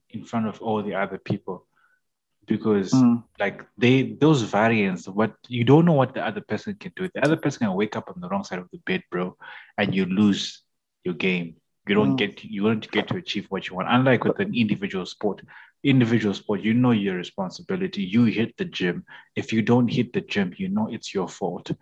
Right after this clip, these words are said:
Speaker 1: If you lose because you didn't go and train properly, you know it's your fault. Unlike, you can do all those things. You can do all the right things, have all the requirements in team sport, but
Speaker 2: Mm.
Speaker 1: one team player, de-, team, uh,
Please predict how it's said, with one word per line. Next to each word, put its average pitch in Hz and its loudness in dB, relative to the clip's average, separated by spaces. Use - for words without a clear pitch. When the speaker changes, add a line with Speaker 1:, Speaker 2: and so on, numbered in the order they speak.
Speaker 1:
If - -8
you 104 0
lose 117 4
because 101 -2
you 92 -12
didn't 101 -2
go 104 2
and 92 -6
train 104 -2
properly, 95 -6
you 92 -8
know 101 -4
it's 92 -10
your 95 -16
fault. 92 -12
Unlike, 123 -2
you 117 -2
can 110 0
do 131 2
all 156 6
those 123 2
things. 95 -4
You 104 -6
can 101 -2
do 127 -2
all 156 6
the 139 6
right 110 2
things, 101 -4
have 123 -2
all 160 4
the 131 4
requirements 101 -4
in 101 -4
team 110 -2
sport, 98 -6
but 101 4
Speaker 2:
Mm. 90 2
Speaker 1:
one 120 2
team 117 -4
player, 107 -2
de-, 101 -10
team, 113 -2
uh, 98 -4